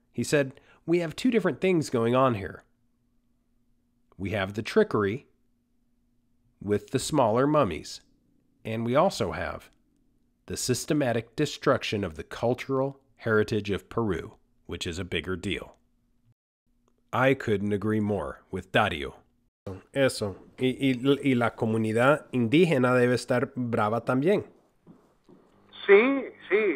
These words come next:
Speaker 2: eh, pero la comunidad indígena, lamentablemente lo digo, muchas veces no tiene voz,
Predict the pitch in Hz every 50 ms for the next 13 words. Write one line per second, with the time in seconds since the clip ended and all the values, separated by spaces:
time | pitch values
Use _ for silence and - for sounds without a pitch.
0 | 120 - - - 175 185 175 - 160 170 175 180 170 165 175 180 180 180 190 214
1 | 233 254 262 254 226 208 208 214 247 - - 202 180 165 151 156 175 180 175 170
2 | 160 165 165 - 220 233 208 196 196 208 214 208 190 160 - 156 151 156 156 160
3 | 151 143 139 151 - - - - - - - - 190 208 - 202 185 202 202 -
4 | 208 190 180 175 - 190 196 196 185 180 170 156 147 170 180 -